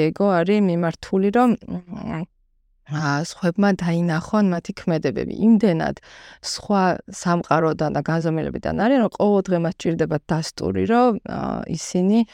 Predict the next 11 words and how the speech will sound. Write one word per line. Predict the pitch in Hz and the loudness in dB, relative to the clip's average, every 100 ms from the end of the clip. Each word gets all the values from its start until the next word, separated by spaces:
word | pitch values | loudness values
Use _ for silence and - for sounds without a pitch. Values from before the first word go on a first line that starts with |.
| - _ | -12 _
არ | 170 160 | -4 -2
სწორ | 160 - 190 | -4 -2 2
რაღაცას | 180 175 - 202 | 2 0 0 -4
შვებენ, | - 170 156 | 0 0 2
იმიტომ | 165 165 - | -2 -2 0
არა, | 240 | 2
რომ | 220 170 | 4 4
რაღაც, | 151 156 - - | 2 0 -4 -6
ამ, | 117 147 156 - _ 50 50 - _ _ _ _ _ | -4 -4 -6 -8 _ -20 -20 -20 _ _ _ _ _
კი | - - | -14 -4
მუდმივად | 160 160 160 160 156 151 - | -2 0 0 0 2 0 -4